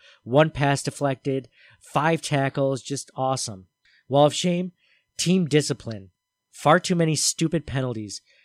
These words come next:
They were sta-, they will start costing us games at some point in the season."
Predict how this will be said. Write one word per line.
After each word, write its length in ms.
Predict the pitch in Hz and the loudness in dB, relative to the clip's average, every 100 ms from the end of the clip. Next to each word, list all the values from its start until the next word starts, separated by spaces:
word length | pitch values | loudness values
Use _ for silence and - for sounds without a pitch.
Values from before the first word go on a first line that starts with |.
| _ _ | _ _
They 80 | 139 | 0
were 100 | 156 | 2
sta-, 320 | - 156 143 - | 0 0 -2 -4
they 140 | 117 139 | 0 0
will 140 | 131 | 0
start 360 | - - 160 - | -4 -2 -2 -4
costing 480 | - 143 147 147 135 | -2 -2 0 -4 -4
us 120 | 113 | -6
games 520 | 120 135 127 104 - _ _ - | -4 -2 -4 -8 -16 _ _ -14
at 100 | 117 | -2
some 160 | 156 139 | -2 -2
point 260 | - 143 | -2 -2
in 60 | 127 | -2
the 60 | 123 | -6
season." 480 | - 127 110 95 | -4 -4 -6 -14